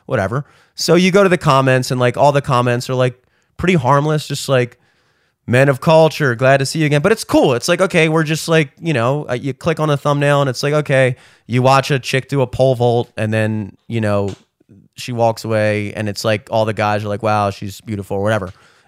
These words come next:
And it's like, whatever. These are all adult women. This is cool. Um, then I started noticing. So I watched like, I don't know, I probably maybe three videos over the course of a month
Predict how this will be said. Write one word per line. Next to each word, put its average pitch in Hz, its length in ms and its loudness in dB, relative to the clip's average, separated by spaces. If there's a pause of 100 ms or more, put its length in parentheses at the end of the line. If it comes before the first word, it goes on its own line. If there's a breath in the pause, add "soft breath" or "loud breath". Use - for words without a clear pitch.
And 147 180 0
it's 143 120 -2
like, 170 140 2
whatever. 165 320 2
These 123 240 -2
are 131 140 2
all 127 420 4
adult 120 380 0
women. 117 420 -4 (260)
This - 220 -2
is 101 80 -8
cool. 95 320 -6 (960)
Um, 120 460 0 (840)
then 196 220 2
I 330 60 0
started 202 360 -2
noticing. 151 480 -2
So 196 140 -2
I 220 80 4
watched 311 400 0
like, 180 260 0
I - 1200 -20
don't 427 100 -4
know, 107 60 -2
I 143 100 2
probably 349 400 -2 (600)
maybe 160 380 -2 (600)
three 131 640 -8
videos 170 380 -2
over 160 80 -8
the 143 80 -4
course 151 240 -4
of 127 80 -6
a - 20 -4
month 104 460 -6